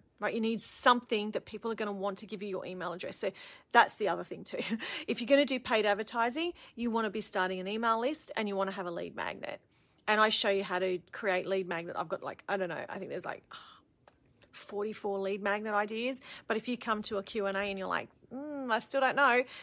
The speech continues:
we can workshop that. Give me ten minutes of my brain and I'll give you so many ideas. You'll be like, head will be spinning. Okay,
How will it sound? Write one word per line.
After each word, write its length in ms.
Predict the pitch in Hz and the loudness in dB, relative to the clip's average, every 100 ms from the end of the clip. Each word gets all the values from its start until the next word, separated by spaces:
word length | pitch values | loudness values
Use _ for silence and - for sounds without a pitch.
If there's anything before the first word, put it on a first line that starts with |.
| - 208 | -16 -4
we 180 | 214 | -2
can 280 | 214 196 185 - 190 | 0 -4 -4 -10 2
workshop 460 | 202 180 - - - | 2 2 -2 -2 -6
that. 200 | 76 - - _ _ _ _ _ _ _ _ _ _ - - - _ | -6 -8 -20 _ _ _ _ _ _ _ _ _ _ -20 -20 -20 _
Give 140 | 214 220 | -4 -2
me 100 | 226 | 0
ten 240 | 247 214 | 0 0
minutes 260 | 214 202 - | 0 -2 0
of 60 | |
my 120 | 202 185 | 0 2
brain 280 | 196 196 | 2 2
and 100 | 190 | 0
I'll 60 | 185 | -2
give 200 | 202 180 | -4 -4
you 220 | 175 175 - | -4 -6 -6
so 280 | - 190 | 0 0
many 320 | 185 180 180 - | 0 -4 -8 -6
ideas. 460 | 170 165 175 170 | -4 -2 -4 -4
You'll 80 | 180 | -6
be 80 | 175 | -6
like, 240 | 151 - - | -6 -6 -8
head 260 | 214 185 165 | -6 -6 -8
will 80 | |
be 120 | 170 180 | -8 -8
spinning. 480 | - 175 170 190 _ _ _ _ _ _ _ _ - 240 | -8 -12 -12 -16 _ _ _ _ _ _ _ _ -8 -6
Okay, 400 | - 175 170 | -4 -4 -4